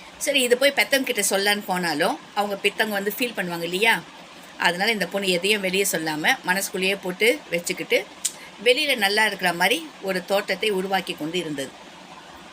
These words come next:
காலப்போக்குல போச்சு. சரி, இதுதான் நம்ம வாழ்க்கை அமைஞ்சதுன்ட்டு அந்த பொண்ணு என்ன பண்ணுச்சு, லைஃபை ரன் பண்ணிகிட்டே போயிட்டு. But அவன் வேலைக்கும் போல, எந்தவித சந்தோஷத்தையும்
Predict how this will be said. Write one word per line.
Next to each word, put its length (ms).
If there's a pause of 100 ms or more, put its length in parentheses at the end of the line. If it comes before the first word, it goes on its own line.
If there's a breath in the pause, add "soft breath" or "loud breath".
(1600)
காலப்போக்குல 560
போச்சு. 400 (640)
சரி, 300
இதுதான் 320
நம்ம 180
வாழ்க்கை 320
அமைஞ்சதுன்ட்டு 720 (340)
அந்த 180
பொண்ணு 220
என்ன 280
பண்ணுச்சு, 680
லைஃபை 380
ரன் 240
பண்ணிகிட்டே 360
போயிட்டு. 360
But 160
அவன் 220
வேலைக்கும் 440
போல, 360 (760)
எந்தவித 540
சந்தோஷத்தையும் 560